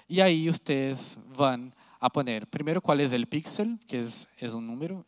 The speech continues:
y eso ustedes van a tener cuando ustedes generen, eh, el píxel en la parte de, de conversiones. Y ahí, a partir de ahí, ustedes, eh,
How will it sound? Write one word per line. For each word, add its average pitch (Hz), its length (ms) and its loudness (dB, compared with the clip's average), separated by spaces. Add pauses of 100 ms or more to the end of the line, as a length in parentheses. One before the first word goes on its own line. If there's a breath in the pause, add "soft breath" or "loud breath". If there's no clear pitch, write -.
y 120 120 -6
eso 117 180 -8
ustedes 120 320 -8
van 120 160 -4
a 120 100 -4
tener 117 360 -6
cuando 117 260 -6
ustedes 113 420 -6
generen, 113 720 -8
eh, 110 240 -6
el 110 160 -6
píxel 165 500 -10 (120)
en 110 100 -14
la 110 80 -8
parte 107 340 -8
de, 107 160 -8
de 107 120 -10
conversiones. 113 920 -12 (800 loud breath)
Y 214 120 6
ahí, 226 600 6
a 143 120 4
partir 147 360 -2
de 151 120 2
ahí, 135 400 0
ustedes, 131 800 -2
eh, 123 480 -2